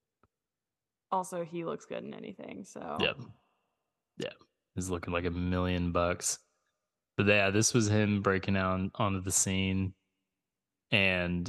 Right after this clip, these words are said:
Speaker 2: um, yeah, he's, he's really good. My, I was trying to remember someone that I used to work with. I'm trying to remember what the connection was. She, like, somehow met his parents or something and somehow had, like, his parents' home phone number.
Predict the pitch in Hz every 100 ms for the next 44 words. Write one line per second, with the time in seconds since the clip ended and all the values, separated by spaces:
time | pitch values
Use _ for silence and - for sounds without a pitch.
0 | - 104 90 85 85 82 85 _ _ _
1 | _ _ _ _ _ - 80 - - 95
2 | - - _ _ _ 101 101 107 107 113
3 | 101 - _ _ _ _ _ 113 147 247
4 | 339 - - _ _ - 139 127 247 196
5 | 127 117 110 110 - - 165 214 220 135
6 | 107 113 - - 101 92 92 95 117 117
7 | 117 - _ 120 123 127 113 104 98 95
8 | 98 92 - 92 90 87 85 - _ _
9 | _ _ _ _ _ _ _ _ _ _
10 | _ _ _ _ _ _ _ _ _ -
11 | - - 143 156 180 160 139 - 160 170
12 | 185 214 185 123 104 101 - 131 104 98
13 | - 98 95 110 - 139 135 139 143 147
14 | 147 - 117 113 120 120 123 104 113 107
15 | 110 98 - 92 - - 98 90 - 95
16 | 90 101 87 92 95 98 101 104